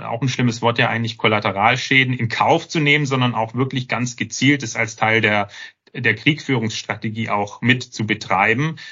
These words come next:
Das konnte man sehen und trotzdem wurden die Exporte genehmigt, gerade auch für die Rüstungsgüter, Komponenten für Kampfflugzeuge, die dafür genutzt werden. Das hat die deutsche Bundesregierung über viele Jahre sehenden Auges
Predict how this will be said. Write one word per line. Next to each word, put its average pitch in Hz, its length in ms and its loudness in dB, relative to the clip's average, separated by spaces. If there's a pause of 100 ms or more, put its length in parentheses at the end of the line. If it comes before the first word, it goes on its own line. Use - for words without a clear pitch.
(240)
Das 120 520 -2
konnte 156 280 -4
man 156 180 -4
sehen 170 400 -6 (100)
und 117 200 -4
trotzdem 131 540 0
wurden 151 260 2
die 143 120 -2
Exporte 127 600 0 (300)
genehmigt, 127 640 2
gerade 123 480 2
auch 123 140 -4
für 120 120 -8
die 135 140 -2
Rüstungsgüter, 113 960 -4 (300)
Komponenten 113 540 0
für 113 120 -6
Kampfflugzeuge, 117 880 0 (260)
die 95 140 -6
dafür 139 400 4
genutzt 123 480 0
werden. 104 260 0
Das 113 180 -4
hat 117 140 -2
die 117 80 -2
deutsche 110 300 0
Bundesregierung 123 680 -2
über 107 160 -4
viele 139 300 2
Jahre 120 480 2 (160)
sehenden 151 560 4
Auges 127 600 -4